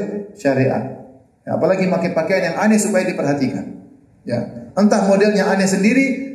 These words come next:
entah terlalu indah sehingga menjadi perhatian semua orang. Hendaknya seorang tawassut, tengah-tengah, pakai pakaian yang wajar, pakai pakaian yang, yang wajar. Ya. Adapun kalau terlalu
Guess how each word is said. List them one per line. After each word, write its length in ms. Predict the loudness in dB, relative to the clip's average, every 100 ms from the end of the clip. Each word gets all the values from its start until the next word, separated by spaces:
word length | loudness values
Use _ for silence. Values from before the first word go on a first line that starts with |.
| -6
entah 320 | 0 2 2
terlalu 440 | 2 2 4 4 6
indah 400 | 4 4 0 -2
sehingga 600 | -2 0 2 2 0 -6 -6
menjadi 200 | 0 2 2
perhatian 400 | 2 2 2 2 0 -4 -8
semua 280 | -8 -4 -2 0
orang. 220 | 0 -2 -8 -16 -6
Hendaknya 280 | 0 2 2
seorang 360 | 4 2 2 2
tawassut, 640 | 2 2 2 0 -2 0
tengah-tengah, 480 | 0 0 0 0 0
pakai 320 | 0 0 2
pakaian 300 | 0 0 0 0
yang 40 | 2
wajar, 260 | 2 0 -2 -8 -14 -18 -6
pakai 200 | -2 0
pakaian 280 | 0 0 0 2
yang, 140 | 0 -2 -8 -14 -6
yang 160 | -2 0
wajar. 320 | 0 0 -4 -4 -12
Ya. 100 | -14 -14 -20 -20 _ _ _ _ _ _ _ _ _ _ _ _ _ _ _ _ _ -2
Adapun 340 | 0 0 0
kalau 160 | 2 2
terlalu 260 | 2 4